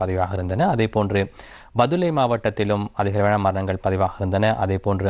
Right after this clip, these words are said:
அம்பாறை மாவட்டம், அதே போன்று நுவரெலியா மாவட்டம், அஹ், பல பகுதிகளில் இவ்வாறு அனர்த்தங்களில் சிக்கி மக்கள் உயிரிழந்திருக்கின்றார்கள். இந்த நிலைமை சீராக வேண்டும் என்று நாங்கள் பிரார்த்தனை செய்து கொள்வோம். மிக அவசரமாக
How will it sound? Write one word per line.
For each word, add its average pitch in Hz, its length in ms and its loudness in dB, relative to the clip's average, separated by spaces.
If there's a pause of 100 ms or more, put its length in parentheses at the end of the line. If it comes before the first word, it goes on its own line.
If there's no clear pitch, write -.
அம்பாறை 117 440 0
மாவட்டம், 101 600 -2
அதே 95 200 -2
போன்று 98 280 -2
நுவரெலியா 123 460 0
மாவட்டம், 123 500 -2 (500)
அஹ், 110 200 2
பல 175 200 4
பகுதிகளில் 113 600 0
இவ்வாறு 104 500 0
அனர்த்தங்களில் 98 640 -2
சிக்கி 101 440 0
மக்கள் 95 480 -2
உயிரிழந்திருக்கின்றார்கள். 95 1040 0 (320)
இந்த 104 140 2
நிலைமை 110 380 4
சீராக 110 480 2
வேண்டும் 98 360 0
என்று 104 240 2
நாங்கள் 95 340 0
பிரார்த்தனை 104 460 0
செய்து 107 240 0
கொள்வோம். 107 300 2
மிக 107 200 0
அவசரமாக 117 760 2